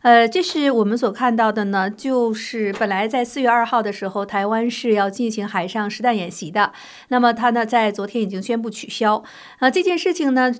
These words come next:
台湾方面已经讲了，因为气候原因。但是我们却看到呢，就是亲共方面就说他们台湾怂了啊，要怎么怎么样，就说了一些这样的话。还有呢，是昨天美国A I T的主席一年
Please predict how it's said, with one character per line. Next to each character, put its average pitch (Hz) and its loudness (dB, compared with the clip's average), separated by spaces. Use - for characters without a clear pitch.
台 247 2
湾 269 4
方 262 0
面 262 0
已 226 -4
经 233 -2
讲 185 -4
了， 180 -6
因 214 -2
为 208 0
气 220 -6
候 190 -2
原 175 -4
因。 233 0
但 302 0
是 311 -2
我 262 4
们 196 0
却 233 -2
看 262 0
到 247 4
呢， 220 4
就 220 -2
是 214 -6
亲 285 -6
共 277 -4
方 202 -4
面 190 -6
就 190 -6
说 214 -4
他 220 -6
们 214 -2
台 220 -4
湾 247 2
怂 208 -8
了 220 2
啊， 196 -2
要 208 -4
怎 190 -10
么 196 -6
怎 202 -6
么 175 -10
样， 202 -2
就 202 -8
说 214 -6
了 214 -2
一 226 -8
些 214 -4
这 220 -6
样 202 -4
的 214 -4
话。 214 -2
还 247 2
有 233 2
呢， 196 -6
是 214 -4
昨 214 -6
天 226 -4
美 214 -2
国 190 -4
A 233 0
I 247 0
T 262 -10
的 254 0
主 196 -8
席 196 -6
一 277 -6
年 190 -4